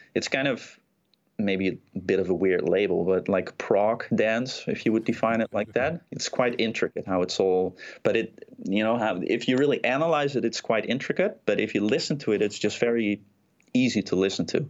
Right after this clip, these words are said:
and really nice sounds. And anyway,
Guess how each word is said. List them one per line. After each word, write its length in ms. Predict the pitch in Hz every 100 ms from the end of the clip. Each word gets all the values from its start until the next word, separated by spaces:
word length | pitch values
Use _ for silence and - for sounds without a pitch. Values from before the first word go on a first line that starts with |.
| -
and 460 | 92 92 92 107 95
really 300 | 127 101 95
nice 280 | 95 90 -
sounds. 500 | 101 92 92 95 -
And 400 | - 95 95 - - - - - - - -
anyway, 480 | 170 107 87 -